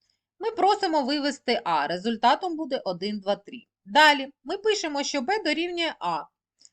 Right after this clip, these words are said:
Коли ми просимо вивести Б, ми отримаємо результат один, два, три. Далі ми пишемо, що А нуль дорівнює new. Не забувайте або згадайте, якщо ви не пам'ятаєте, що ми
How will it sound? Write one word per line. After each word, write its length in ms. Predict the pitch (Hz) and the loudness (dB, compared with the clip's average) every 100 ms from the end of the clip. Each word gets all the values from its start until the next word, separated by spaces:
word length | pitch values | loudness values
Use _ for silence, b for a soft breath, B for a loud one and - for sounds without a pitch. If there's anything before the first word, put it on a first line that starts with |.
| _ | _
Коли 200 | 269 349 | 0 0
ми 120 | 403 | 0
просимо 480 | 392 403 403 359 359 | 0 0 0 0 0
вивести 440 | 349 349 370 - | 0 -2 -2 -4
Б, 120 | 294 392 453 - _ _ _ _ _ _ _ _ | 0 2 2 -4 _ _ _ _ _ _ _ _
ми 120 | 240 294 | -4 -4
отримаємо 800 | - 330 359 339 262 254 262 247 | 0 0 2 2 0 0 0 0
результат 580 | 240 226 214 269 320 | 0 0 0 0 0
один, 300 | 214 180 226 | -2 -4 -4
два, 160 | 214 214 | 0 -2
три. 300 | 214 160 - _ _ B B B | -2 -8 -10 _ _ B B B
Далі 360 | 165 190 226 349 | 0 4 6 4
ми 140 | 359 | 0
пишемо, 520 | 262 247 220 - 170 175 | -2 -2 -2 -4 -6 -6
що 280 | - 247 - | 0 2 2
А 220 | 240 240 202 | 2 2 2
нуль 380 | 196 220 330 269 | 0 -2 -2 0
дорівнює 540 | 233 220 254 240 240 | 0 0 -2 -2 -2
new. 420 | 226 202 208 151 - - | -2 -2 -4 -6 -10 -10
Не 100 | 202 | 0
забувайте 760 | 226 220 294 302 214 160 143 - _ - | 0 0 2 4 4 2 -6 -8 _ -4
або 320 | 202 196 262 | -4 0 -2
згадайте, 640 | 247 285 254 247 180 175 | 2 2 4 4 4 2
якщо 260 | 175 - 208 | -4 -4 -6
ви 100 | 214 | -6
не 100 | 214 | -2
пам'ятаєте, 760 | 233 226 247 240 190 143 135 - B B B | 0 0 0 2 2 2 -2 -12 B B B
що 260 | - - 269 | -10 0 2
ми 320 | 240 277 320 | 2 2 0